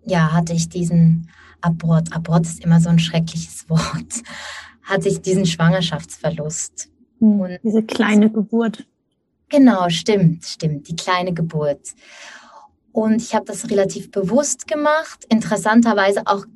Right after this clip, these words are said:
Speaker 1: ganz allein. Also mein Partner war da, aber ich hab ihm gesagt, er soll ruhig schlafen, weil der war auch schon seit Stunden wach. Und ich war dann einfach im Badezimmer und hab mir, ähm, Planet Earth angeschaut von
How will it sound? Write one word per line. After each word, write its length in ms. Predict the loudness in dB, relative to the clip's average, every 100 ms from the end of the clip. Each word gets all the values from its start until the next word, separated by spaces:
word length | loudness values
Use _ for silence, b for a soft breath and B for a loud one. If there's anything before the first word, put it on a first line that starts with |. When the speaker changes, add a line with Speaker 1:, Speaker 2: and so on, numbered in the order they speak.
| -8
Speaker 1:
ganz 280 | -2 -2 -2
allein. 540 | -4 0 2 2 2 0
Also 200 | -2 -4
mein 260 | -2 -2 -4
Partner 420 | -2 -2 -2 -8 -8 -10
war 320 | -4 -4 -4 -2
da, 360 | 0 4 4 4
aber 140 | 2
ich 140 | 0
hab 120 | -2 -4
ihm 120 | -4
gesagt, 360 | -2 -2 -4 -6
er 100 | -4
soll 360 | -2 -2 -2 _ _ _ -8
ruhig 260 | 2 2 2
schlafen, 540 | 0 2 2 2 2
weil 140 | 2 2
der 100 | 2
war 240 | 0 0
auch 120 | -4 -6
schon 220 | -8 -6
seit 280 | -4 -4 -4
Stunden 400 | -6 -4 -4 0
wach. 300 | 0 -2 -8 B B B -6
Und 100 | -4
ich 120 | -2
war 140 | 0 0
dann 140 | 0
einfach 340 | -2 -4 -6
im 180 | -4 -2
Badezimmer 680 | 0 0 -2 -6 -4 -2 -2
und 200 | -6 -4
hab 180 | -4 -4
mir, 360 | -2 -2 0 -2 -6 -14 -6
ähm, 460 | 2 2 2 -4 -4
Planet 480 | -2 -2 -2 -2 0
Earth 320 | 2 2 0
angeschaut 760 | 0 0 0 -2 0 2 0 0
von 380 | -2 -2 -4